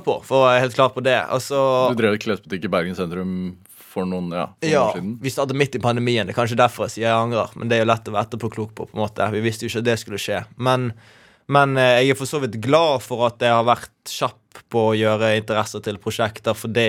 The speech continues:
Speaker 1: at om det ikke ender i en suksess, så ender det i hvert fall i at jeg har lært et eller annet.
Speaker 2: Mm.
Speaker 1: Og veldig ofte noe sånn,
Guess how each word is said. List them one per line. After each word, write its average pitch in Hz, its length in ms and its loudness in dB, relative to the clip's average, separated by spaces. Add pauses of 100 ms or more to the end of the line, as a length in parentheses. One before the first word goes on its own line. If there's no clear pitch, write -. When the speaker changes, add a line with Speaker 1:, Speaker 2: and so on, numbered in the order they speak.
(140)
Speaker 1:
at - 260 -10 (560)
om 120 100 0
det 110 140 2
ikke 123 320 -2 (140)
ender 120 240 0
i - 20 2
en 113 120 -2
suksess, 110 520 -4
så 107 80 -2
ender 113 180 -2
det 127 60 2
i 127 60 4
hvert - 100 0
fall 120 140 0
i - 20 2
at 113 160 -2
jeg 110 60 2
har 110 80 2
lært 107 260 0
et 98 160 -6
eller 104 140 0
annet. - 320 -6
Speaker 2:
Mm. 113 120 -10 (360)
Speaker 1:
Og 107 840 2
veldig 117 300 2
ofte - 260 -6
noe 117 120 -4
sånn, 120 160 -4